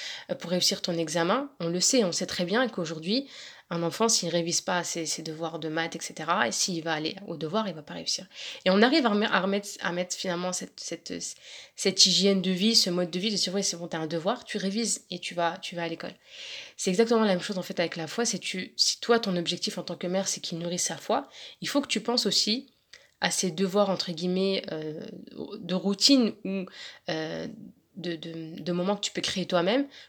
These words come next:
pour qu'il y ait des actions pour que cette foi-là puisse se nourrir. Donc, euh, s'interroger sur sa foi, c'est aussi, euh, s'interroger sur son engagement, sur l'effort qu'on fait dans la pratique.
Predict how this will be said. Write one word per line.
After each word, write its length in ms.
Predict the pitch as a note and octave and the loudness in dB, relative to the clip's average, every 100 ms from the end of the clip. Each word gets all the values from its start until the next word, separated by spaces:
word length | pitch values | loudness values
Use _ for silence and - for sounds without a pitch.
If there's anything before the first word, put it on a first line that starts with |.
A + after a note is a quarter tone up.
| - | -10
pour 140 | G#3+ | -4
qu'il 100 | - | 2
y 40 | G3 | 2
ait 20 | |
des 200 | F3 E3+ | 4 2
actions 400 | E3 - C4 D#4+ _ _ _ _ - - _ - | 2 2 2 -2 _ _ _ _ -20 -20 _ -8
pour 160 | G#3+ | -2
que 60 | G#3 | 2
cette 200 | G3 F#3 | 2 0
foi-là 280 | - G#3 A#3+ | 0 0 0
puisse 180 | G#3 | -2
se 80 | - | 0
nourrir. 400 | F#3 F3+ F#3 - _ _ _ _ _ _ _ _ _ - - | 0 -4 -8 -14 _ _ _ _ _ _ _ _ _ -20 -14
Donc, 320 | F#3 G#3 G3 - - - - - - _ _ G3+ | 2 4 4 -4 -12 -20 -20 -20 -20 _ _ 6
euh, 340 | F3+ E3+ - - | 6 6 -2 0
s'interroger 540 | A#3 A3+ A3 G3+ G3+ | 2 4 2 2 2
sur 200 | - - | 2 2
sa 160 | - F3 | 2 0
foi, 240 | - C4+ | 2 2
c'est 140 | B3+ | 2
aussi, 460 | F#3 - A#3 C4 - - | 4 2 2 -2 -4 -6
euh, 140 | F3 | -4
s'interroger 640 | E3+ G3+ F#3 F#3 E3+ E3 A3+ | -2 -2 -2 -2 0 2 4
sur 320 | - A3 A3 | 2 0 -2
son 240 | - F3 | 0 2
engagement, 420 | F#3 F3+ E3+ E3 F#3 _ | 2 2 2 -2 -12 _
sur 260 | - - F#3 | -2 0 2
l'effort 400 | G3 - G#3 - | 2 2 0 0
qu'on 140 | F3+ | -6
fait 340 | - G3 - - - - - | 0 0 -2 -10 -20 -20 -16
dans 240 | F3 F#3 G#3 | 2 4 6
la 140 | F3+ | 4
pratique. 560 | - F#3 - - - | 0 -4 -2 -4 -6